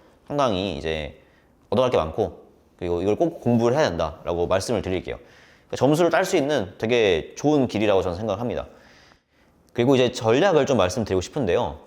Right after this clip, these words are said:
이 지피지기면 백전백승이라고 하는 말을 아시죠? 이 시험은, 이 편입수학 시험은요, 그 절대평가가 아니라 상대평가입니다.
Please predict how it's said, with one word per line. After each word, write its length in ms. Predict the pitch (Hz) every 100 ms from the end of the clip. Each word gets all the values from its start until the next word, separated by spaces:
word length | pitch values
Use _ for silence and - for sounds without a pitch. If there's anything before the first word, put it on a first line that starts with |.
| - _ -
이 120 | 113
지피지기면 520 | - - 175 165 156
백전백승이라고 720 | 110 160 127 - 101 90 95
하는 200 | 101 117
말을 200 | 95 85
아시죠? 420 | 80 82 - 90 - - _ _ _ _ _ _
이 260 | 127 143 135
시험은, 720 | - 196 151 151 90 78 -
이 320 | 98 98 -
편입수학 420 | - 208 202 170 139
시험은요, 560 | 156 110 95 131 85 - - _ _ _ -
그 500 | 85 76 67 50 - - _ _ _ _ _ _ _ _ _ _ _ _ _ _ _ _ _ _
절대평가가 520 | - 131 170 170 165 101
아니라 360 | 85 113 80 -
상대평가입니다. 800 | 202 208 160 147 78 67 -